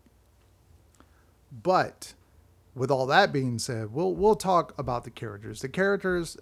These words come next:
uh, Harper, who's our main actress, she kinda has a backstory going on about her parents and about sort of abuse, and kinda relates from that to her drunken boyfriend and about the abusive relationship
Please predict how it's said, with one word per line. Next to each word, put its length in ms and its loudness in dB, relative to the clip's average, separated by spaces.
uh, 300 -4
Harper, 680 0
who's 280 -4
our 180 -2
main 280 -2
actress, 560 -4
she 180 -8
kinda 220 -4
has 260 -8
a 40 -10
backstory 800 -4
going 300 -2
on 460 -4
about 320 -2
her 160 -10
parents 720 -4
and 480 -6
about 460 -8
sort 240 -8
of 160 -8
abuse, 840 -8
and 460 -10
kinda 360 2
relates 440 4
from 280 -2
that 380 0
to 260 -4
her 200 0
drunken 560 -4
boyfriend 800 -6
and 180 -8
about 300 -10
the 80 -10
abusive 520 -10
relationship 760 -8